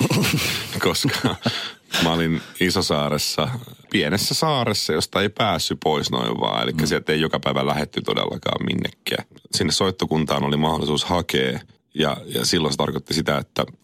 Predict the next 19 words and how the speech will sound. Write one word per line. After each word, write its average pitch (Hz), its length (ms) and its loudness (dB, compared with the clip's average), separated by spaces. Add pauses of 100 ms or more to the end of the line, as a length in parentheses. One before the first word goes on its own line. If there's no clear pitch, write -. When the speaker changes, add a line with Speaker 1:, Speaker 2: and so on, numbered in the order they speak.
Speaker 1:
venekuski 78 520 0
piti 71 120 2
tulla 69 180 2
hakemaan 67 460 0
mut. - 260 -8 (140)
Ja - 80 2
me 98 160 2 (220)
pyrkin 110 300 2
mun 107 140 2
mielestä 104 220 0
joku 101 120 0
kolme 98 260 2
neljä 82 280 2
jätkää 52 420 -2
sinne - 280 -2 (200)
Isosaaresta - 540 -2
sinne - 120 -2
soittokuntaan. - 880 -2
Ja - 120 -2